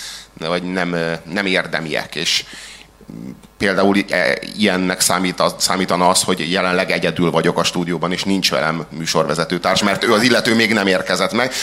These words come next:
Úgy gondolom, hogy ez egy olyan kulisszatitok, amire egyáltalán nem fontos, hogy a hallgató tudja. Nekem az a dolgom, hogy úgy vezessem a műsort, amíg megérkezik a műsorvezetőtárs, mint hogyha egyszerűen csak még nem jutott volna szóhoz ilyenre. Azért van példa akkor is, hogyha ott van.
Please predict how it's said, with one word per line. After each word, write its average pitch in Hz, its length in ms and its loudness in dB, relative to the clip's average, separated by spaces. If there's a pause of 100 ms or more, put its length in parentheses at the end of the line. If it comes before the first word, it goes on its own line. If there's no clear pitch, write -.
(140)
Úgy 180 120 4
gondolom, 127 280 4
hogy 113 120 2
ez 101 80 0
egy 110 140 0
olyan 110 180 2
kulisszatitok, 110 680 4
amire 113 360 2 (140)
egyáltalán 90 520 0
nem 87 140 -2
fontos, 82 380 -2
hogy 85 100 -6
a 82 140 2 (300)
hallgató 92 420 0
tudja. 147 260 2
Nekem 147 220 2
az 131 120 4
a 110 60 4
dolgom, 131 340 4
hogy 139 140 2
úgy 139 180 4
vezessem 104 380 2
a 104 40 2
műsort, 110 360 2
amíg 107 200 2
megérkezik 98 520 0
a 101 60 2
műsorvezetőtárs, 127 1000 0
mint 131 160 0
hogyha 143 220 2
egyszerűen 117 460 2
csak 117 200 0
még 113 140 4
nem 107 160 0
jutott 104 260 2
volna 101 240 2
szóhoz 107 280 0
ilyenre. 110 240 2
Azért 113 200 2
van 120 160 2
példa 101 240 2
akkor 95 240 0
is, 85 100 -2
hogyha 90 220 0
ott 95 140 2
van. 139 220 2